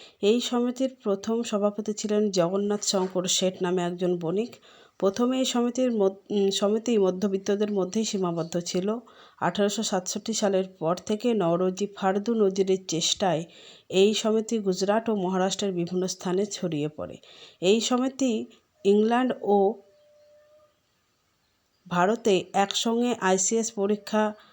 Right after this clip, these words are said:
নেওয়ার দাবি ও জমি খাজনা ও শিল্পদ্রব্যের শুল্ক বৃদ্ধির প্রতিবাদ জানায়।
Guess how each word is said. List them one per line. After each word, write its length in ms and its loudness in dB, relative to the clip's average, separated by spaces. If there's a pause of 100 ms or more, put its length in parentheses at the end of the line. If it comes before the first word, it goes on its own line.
(180)
নেওয়ার 520 2
দাবি 500 0 (100)
ও 120 0 (680)
জমি 340 4
খাজনা 640 2
ও 100 0
শিল্পদ্রব্যের 680 0
শুল্ক 340 -6
বৃদ্ধির 400 -4
প্রতিবাদ 460 0
জানায়। 380 2